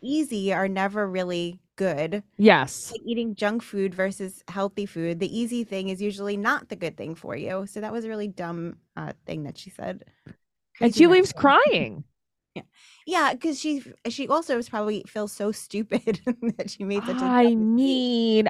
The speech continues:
Speaker 2: I would feel pretty damn stupid too if I was her. Yes, you did a very stupid thing, Jen. You did not read,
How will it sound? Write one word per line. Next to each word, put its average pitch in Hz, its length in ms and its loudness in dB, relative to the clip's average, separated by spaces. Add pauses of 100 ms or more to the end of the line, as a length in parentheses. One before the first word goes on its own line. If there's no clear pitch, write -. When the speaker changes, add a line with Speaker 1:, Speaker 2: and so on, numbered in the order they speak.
(120)
Speaker 2:
I 269 240 8
would 294 200 4
feel 208 240 6
pretty 220 640 2
damn 180 440 2
stupid 156 440 -2
too 131 320 -2
if 160 120 -2
I 147 140 6
was 147 200 -4
her. 135 120 2
Yes, 156 380 4
you 202 160 4
did 214 180 6
a 160 100 4
very 175 260 6
stupid 165 360 0
thing, 143 220 -4
Jen. 147 260 2
You 190 180 6
did 226 160 4
not 208 280 6
read, 202 640 2